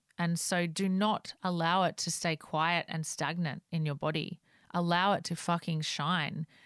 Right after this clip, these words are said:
Be committed to your development as a human. Go get help with it, because the generations we, we carry forward do not need to be the generations that are existing right now. These numbers do not need to be the numbers they are.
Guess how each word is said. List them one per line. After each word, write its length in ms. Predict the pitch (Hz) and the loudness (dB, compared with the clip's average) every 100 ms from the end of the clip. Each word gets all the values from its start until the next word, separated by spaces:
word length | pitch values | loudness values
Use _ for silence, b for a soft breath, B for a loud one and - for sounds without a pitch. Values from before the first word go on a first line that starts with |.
| B | B
Be 100 | 185 | -4
committed 480 | - 196 190 214 185 | 0 2 4 4 2
to 100 | 208 | 2
your 120 | 185 | 2
development 580 | 165 156 160 190 175 170 | 2 0 2 2 0 0
as 160 | 165 160 | -2 -4
a 40 | |
human. 640 | - 160 180 185 151 180 - b b b b b b b _ | -4 -2 0 0 -2 -6 -10 b b b b b b b _
Go 200 | 208 233 | 2 4
get 200 | 240 240 | 2 0
help 300 | 175 185 247 | 2 2 2
with 140 | 233 165 | 0 -2
it, 160 | - - _ _ _ | -4 -10 _ _ _
because 480 | - 185 196 180 - - B B B B | -4 0 0 0 -2 -10 B B B B
the 80 | 190 | -4
generations 760 | 175 208 240 226 208 - 202 180 | 0 2 4 4 2 2 0 2
we, 260 | 175 170 156 - | 2 0 -2 -4
we 280 | 170 175 170 - | 0 0 -2 -4
carry 400 | - 185 180 160 | 0 2 2 0
forward 640 | - 165 170 233 294 - _ b | -4 -2 2 2 0 -4 _ b
do 100 | 220 | 2
not 320 | 214 226 220 | 4 2 2
need 200 | 214 202 | 2 0
to 120 | - 180 | 0 -2
be 540 | 180 196 180 156 160 | 0 2 0 -2 -4
the 80 | 180 | -4
generations 720 | 165 170 170 160 165 - 170 | 0 2 2 2 0 0 0
that 100 | 170 | 0
are 80 | 160 | 0
existing 480 | 151 160 160 165 165 | 0 -2 -4 -2 0
right 240 | 160 151 | 0 -2
now. 280 | 156 147 147 | -2 -2 -2
These 320 | 175 180 165 | 0 0 0
numbers 480 | 175 170 196 202 175 | 2 2 2 2 0
do 100 | 170 | 0
not 180 | 165 - | 0 0
need 160 | 170 - | -2 0
to 100 | 165 | 0
be 100 | 160 | 0
the 80 | |
numbers 420 | 156 151 165 190 175 | 0 0 0 -2 0
they 180 | 170 | 0
are. 280 | 151 143 - | 0 -2 -4